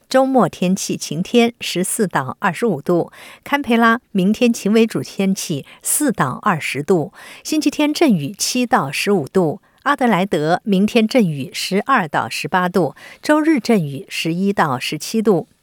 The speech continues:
珀斯明天多云，九到二十一度，星期天晴天，八到二十二度。达尔文周末晴天，二十二到三十三度。霍巴特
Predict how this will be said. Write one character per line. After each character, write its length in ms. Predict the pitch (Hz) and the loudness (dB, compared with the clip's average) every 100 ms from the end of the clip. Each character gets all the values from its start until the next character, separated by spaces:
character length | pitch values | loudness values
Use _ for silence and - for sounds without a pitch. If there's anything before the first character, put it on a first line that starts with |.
| _ | _
珀 160 | - 196 | 0 0
斯 320 | - 226 214 - - - | 2 -2 -2 -4 -20 -4
明 160 | 233 247 | 0 2
天 180 | 277 262 | 2 2
多 160 | 285 | 4
云， 400 | 240 156 165 262 | 4 2 2 0
九 280 | - 180 135 | 2 2 2
到 200 | - 165 | 0 0
二 240 | 143 - 175 | -2 -2 -4
十 220 | - 165 | -4 -2
一 180 | 208 262 | 0 2
度， 300 | 262 170 180 - - | 2 2 -2 -16 -8
星 160 | 294 | -2
期 80 | 302 | 0
天 200 | 285 311 | 0 -2
晴 280 | 302 - 147 | -4 -6 -6
天， 240 | - 190 - _ _ _ _ _ | -2 -2 -4 _ _ _ _ _
八 180 | 254 247 | 0 2
到 300 | 254 202 254 | -2 -4 -6
二 140 | 208 | -6
十 120 | 190 220 | -6 -4
二 220 | 226 170 | -4 0
度。 320 | 180 170 160 - _ | 2 4 2 -4 _
达 140 | - 247 | -2 0
尔 120 | 262 | 0
文 340 | 175 160 185 | -2 -2 0
周 140 | 214 214 | 2 2
末 140 | 208 | 2
晴 200 | - 180 | 0 -6
天， 300 | 175 214 202 | -2 0 0
二 160 | - 202 | 0 -2
十 140 | 220 | 0
二 160 | 220 175 | -2 0
到 200 | 139 139 | -4 -4
三 200 | - 180 | -6 -6
十 80 | - | -6
三 240 | - 226 | -2 0
度。 300 | 233 226 170 - - - _ | 4 4 2 -6 -20 -20 _
霍 220 | - 311 | -2 0
巴 160 | 311 | 0
特 300 | 311 - 220 | 0 2 2